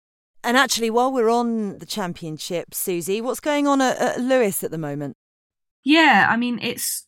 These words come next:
Speaker 2: all a little bit in flux. I mean, obviously, they're sat deep down the table at the <laughs> bottom. I mean, not doing too well, but they could potentially have a massive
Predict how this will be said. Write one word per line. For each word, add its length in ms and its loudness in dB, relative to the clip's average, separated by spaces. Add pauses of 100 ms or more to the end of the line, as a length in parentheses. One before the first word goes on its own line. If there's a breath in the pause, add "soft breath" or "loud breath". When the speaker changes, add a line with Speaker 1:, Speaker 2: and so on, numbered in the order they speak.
(140)
Speaker 2:
all 260 4
a 120 0
little 240 -2
bit 140 -4
in 120 0
flux. 680 -2
I 80 -6
mean, 160 2
obviously, 320 -2
they're 140 0
sat 340 0 (680 soft breath)
deep 320 -2
down 320 2
the 120 -4
table 640 -2 (180)
at 140 -6
the 60 -8
<laughs> 140 -2
bottom. 460 2
I 80 0
mean, 280 -2 (360)
not 200 -2
doing 160 -2
too 180 -4
well, 240 4
but 140 -6
they 100 -2
could 160 -6
potentially 420 -4
have 160 0
a 60 -6
massive 640 -6